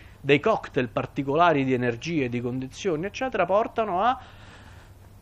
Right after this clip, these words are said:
qualcosa che non si è poi più visto. Pensate alla Firenze del millequattrocento, pensate a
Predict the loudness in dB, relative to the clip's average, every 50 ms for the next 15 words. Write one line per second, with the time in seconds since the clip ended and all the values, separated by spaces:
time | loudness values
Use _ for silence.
0 | -20 -8 -8 -8 -6 -4 -4 -4 -2 -2 -2 -2 -2 -2 -2 -4 -4 -4 -6 -4
1 | -6 -6 -6 -4 -4 -4 -6 -4 -8 -14 -10 -8 -6 -6 -6 -6 -8 -8 -6 -6
2 | -6 -4 -2 0 0 0 0 0 0 0 0 0 -2 -4 -6 -6 -6 -6 -4 -6
3 | -6 -6 -6 -8 -8 -10 -12 -10 -10 -12 -10 -8 -6 -6 -6 -8 -8 -12 -12 -12
4 | -12 -12 -8 -6 -4 -4 -4 -4 -4 -4 -4 -6 -8 -12 -14